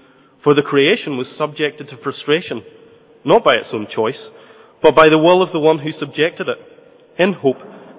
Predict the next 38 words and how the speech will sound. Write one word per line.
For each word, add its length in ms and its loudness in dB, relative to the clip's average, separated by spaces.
that 120 -2
the 60 -4
creation 640 -2
itself 400 -6
will 100 2
be 100 2
liberated 520 2
from 140 -6
its 180 -16
bondage 380 2
to 80 -14
decay 440 -8
and 160 -4
brought 220 0
into 220 -12
the 100 -14
freedom 400 -2
and 200 -10
glory 440 -4
of 140 -16
the 80 -16
children 340 -8
of 140 -10
God. 260 -6
We 140 2
know 160 4
that 120 0
the 100 -14
whole 180 0
creation 540 -4
has 140 -18
been 200 -8
groaning 400 -2
as 140 0
in 100 -2
the 60 -2
pains 400 -2
of 140 -14